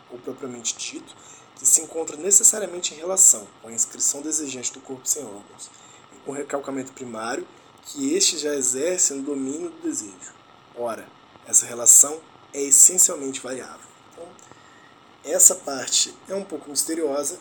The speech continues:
e a gente volta bela. Um pouco não, bastante, né?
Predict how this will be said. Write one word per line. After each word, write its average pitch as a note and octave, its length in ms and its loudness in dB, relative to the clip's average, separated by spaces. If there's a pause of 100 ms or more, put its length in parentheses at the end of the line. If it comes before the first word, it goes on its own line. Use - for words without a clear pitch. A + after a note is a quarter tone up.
e D#3+ 60 -8
a D#3 60 -8
gente D#3 240 -6
volta B2+ 420 -10 (320)
bela. A#2+ 340 -8 (1800)
Um - 100 -20
pouco B2+ 200 -18
não, A#2+ 160 -14
bastante, - 640 0
né? A#2 120 -18